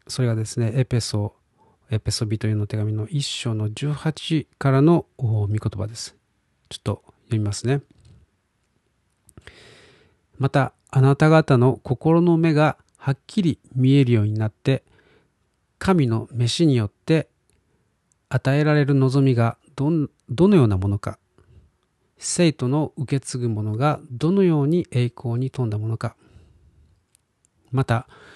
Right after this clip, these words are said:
神の全能の力の働きによって、私たち信じる者に働く神の優れた力がどのように偉大なものであるかを、あなた方を、あなた方が知ることができますように」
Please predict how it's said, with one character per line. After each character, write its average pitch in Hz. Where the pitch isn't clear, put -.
神 180
の 135
全 143
能 165
の 160
力 156
の 135
働 123
き 131
に 123
よ 120
っ -
て、 -
私 139
た 139
ち -
信 202
じ 208
る 208
者 139
に 196
働 127
く 175
神 127
の 135
優 127
れ 117
た 110
力 120
が 123
ど 127
の 147
よ 208
う 143
に 175
偉 135
大 120
な 117
も 117
の 120
で 113
あ 127
る 117
か 110
を、 170
あ 117
な 107
た 104
方 107
を、 127
あ 123
な 120
た 123
方 120
が 156
知 -
る 156
こ 196
と 196
が 127
で 113
き -
ま 120
す -
よ 107
う 117
に」 151